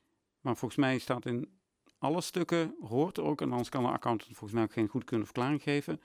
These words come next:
hoort een paragraaf, paragraaf staan over de topinkomens.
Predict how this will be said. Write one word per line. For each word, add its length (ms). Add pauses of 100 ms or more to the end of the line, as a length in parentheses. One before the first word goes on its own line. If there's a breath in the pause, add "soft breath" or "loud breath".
(180 soft breath)
hoort 220
een 120
paragraaf, 500 (220)
paragraaf 380
staan 300
over 240
de 140
topinkomens. 760